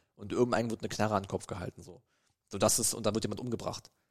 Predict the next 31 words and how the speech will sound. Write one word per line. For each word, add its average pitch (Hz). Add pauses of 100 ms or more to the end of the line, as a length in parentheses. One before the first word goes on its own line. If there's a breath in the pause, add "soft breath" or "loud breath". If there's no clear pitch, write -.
(260)
Ich 107
glaub, 104
das -
ist -
so 107
der 98
Klassiker 104
von, 98
wie 104
nimmt 107
man 104
Gewalt 101
in 101
Nachrichten 98
wahr? 85 (160)
Nachrichten, 104
die 101
man 98
jetzt 98
nicht 101
auf 95
A 92
R 95
D 101
sieht, 139
aber 104
die 113
man 104
halt 101
bekommen 127
kann 98